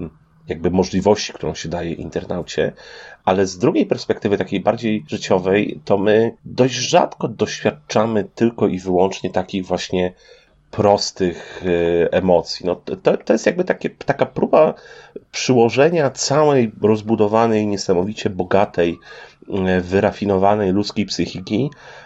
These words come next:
e, do takich bardzo prostych, behawiorystycznych wręcz, e, reakcji, tak? Widzę coś,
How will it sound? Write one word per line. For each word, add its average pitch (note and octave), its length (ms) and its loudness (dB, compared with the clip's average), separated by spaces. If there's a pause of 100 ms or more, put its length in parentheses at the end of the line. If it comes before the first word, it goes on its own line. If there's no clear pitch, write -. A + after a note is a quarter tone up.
(140)
e, G#2 300 2
do G#2+ 260 2
takich A2 440 -2
bardzo B2+ 300 0
prostych, A#2+ 520 0
behawiorystycznych G#2+ 960 0
wręcz, F#2 360 0 (480)
e, F#2+ 180 4
reakcji, - 640 0
tak? B2+ 260 -4
Widzę A2 300 -2
coś, - 420 0